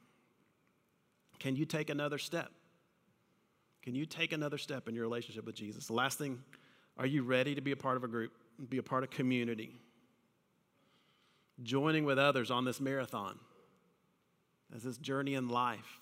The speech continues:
We need each other. We need, we need encouragement. We need help. We need to go arm in arm,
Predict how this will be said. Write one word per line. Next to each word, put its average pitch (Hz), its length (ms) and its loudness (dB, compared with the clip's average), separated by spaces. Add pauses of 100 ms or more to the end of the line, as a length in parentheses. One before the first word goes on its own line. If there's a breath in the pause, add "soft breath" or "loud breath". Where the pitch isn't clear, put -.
We 127 160 -4
need 151 220 2
each 135 180 -2
other. 123 300 -4
We 123 120 -6
need, 131 400 0 (460 loud breath)
we 147 80 -2
need 170 140 8
encouragement. 147 720 0 (2500)
We 139 100 -2
need 151 120 2
help. 160 400 -2
We 135 120 -4
need 139 280 -4 (500)
to 107 140 -10 (260)
go 123 240 0
arm 170 240 4
in 165 80 2
arm, 135 280 -2